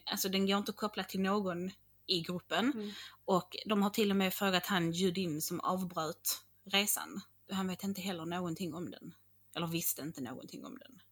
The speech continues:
Speaker 1: En annan författare, Alexei Rakitin, har en annan teori.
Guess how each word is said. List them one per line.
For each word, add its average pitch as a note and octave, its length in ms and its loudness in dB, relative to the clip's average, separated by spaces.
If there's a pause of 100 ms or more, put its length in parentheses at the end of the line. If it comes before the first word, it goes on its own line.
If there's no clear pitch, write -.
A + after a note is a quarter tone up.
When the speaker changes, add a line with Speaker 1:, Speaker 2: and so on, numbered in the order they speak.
(380)
Speaker 1:
En C4 220 12
annan C#4+ 280 12
författare, G#3 640 6
Alexei G#3 600 6
Rakitin, G#3+ 600 2 (360)
har A3 340 6
en G#3 120 2
annan G3+ 280 2
teori. G3+ 420 -4